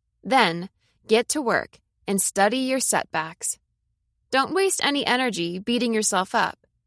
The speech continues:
Just try to learn from what went wrong and take the next step. The final argument of this book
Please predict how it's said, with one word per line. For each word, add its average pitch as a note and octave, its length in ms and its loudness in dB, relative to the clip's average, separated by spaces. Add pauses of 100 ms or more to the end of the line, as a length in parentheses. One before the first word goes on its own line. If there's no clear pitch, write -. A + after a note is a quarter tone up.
(380)
Just E4+ 340 -2
try D4 280 2
to E4 100 2
learn F3+ 400 0
from G3+ 220 0
what A3 180 4
went C4 220 -2
wrong F3 440 -2 (300)
and F#3+ 120 -4
take A#3+ 260 0
the D4 100 -2
next G3 300 0
step. - 400 -6 (1200)
The A#3 100 -2
final B3+ 400 2
argument G3 600 0
of F#3+ 100 -10
this F#3+ 180 -4
book G#3 460 -2